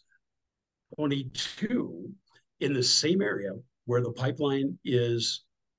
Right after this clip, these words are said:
set. Well, the United States didn't use any of our special ops people. They used Navy divers that are being trained in Florida.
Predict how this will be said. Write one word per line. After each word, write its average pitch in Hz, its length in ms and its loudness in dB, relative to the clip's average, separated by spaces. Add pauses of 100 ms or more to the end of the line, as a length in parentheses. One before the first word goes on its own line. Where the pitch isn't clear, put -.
set. - 380 -2 (1400)
Well, 117 400 0 (840)
the 135 80 -2
United 123 320 4
States - 420 0
didn't 156 360 2
use 139 500 0
any 135 160 2
of 123 80 0
our 113 120 0
special 123 500 -2
ops - 300 -8
people. 127 340 -2
They 147 60 6
used 143 460 2
Navy 175 420 2
divers 156 680 -6 (340)
that 143 120 0
are 147 60 2
being 139 360 4
trained 123 640 2 (200)
in 147 520 2 (480)
Florida. - 520 0